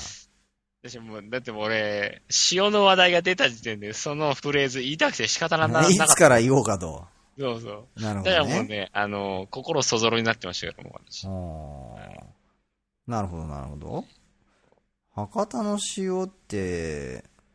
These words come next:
Speaker 2: これは何なんですかね。
Speaker 1: あ、もう博多に、からで作られた塩。<laughs>
Speaker 2: 世界遺産にも登録されている、
Speaker 1: うん。
Speaker 2: ゲレロネグロ近海の正常な海水を使用。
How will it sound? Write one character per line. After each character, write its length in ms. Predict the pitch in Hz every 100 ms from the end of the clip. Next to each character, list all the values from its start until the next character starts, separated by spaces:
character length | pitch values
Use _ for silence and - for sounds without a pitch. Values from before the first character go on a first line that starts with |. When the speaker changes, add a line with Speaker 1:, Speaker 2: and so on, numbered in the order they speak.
| _
Speaker 2:
こ 140 | - 110
れ 60 |
は 420 | 123 139 127 120 110
何 260 | 120 123
な 80 | 85
ん 40 |
で 60 | 62
す 80 | -
か 80 | 73
ね。 240 | 85 67 - _ _ _ _ _ _ _ _ _ _ _ _ _ _ _ _ -
Speaker 1:
あ、 60 | 90
も 80 |
う 20 | 85
博 360 | - 101 113
多 540 | - 117 113 110 113 113
に、 640 | 113 110 110 107 104 101 -
か 120 | 110
ら 140 | 104
で 340 | 95 101 104 104
作 180 | - 113
ら 80 | 104
れ 120 | 131
た 120 | 104 - -
塩。 120 | 95 110
<laughs> 1120 | - 139 - _ _ _ _ _ _ _ -
Speaker 2:
世 360 | - - - 135
界 360 | 180 190 180
遺 200 | 170 170
産 300 | 151 151 127 110
に 120 | 104
も 80 | 95
登 240 | - 127
録 120 | 123
さ 120 | - 117
れ 80 |
て 120 | 104 107
い 60 |
る、 260 | 98 98 - _ _
Speaker 1:
う 60 | 95
ん。 180 | 80 78
Speaker 2:
ゲ 220 | 104 120
レ 160 | 131 180
ロ 160 | 180 165
ネ 240 | 135 139
グ 200 | 143 160
ロ 220 | 165 160 -
近 320 | 151 151 143
海 340 | - 117 101
の 200 | 92 90
正 680 | 87 - - - - 139 151
常 220 | 143 143
な 140 | 135 131
海 260 | - 127
水 300 | 117 - 110
を 100 | 107
使 280 | 107 - -
用。 320 | 101 87 78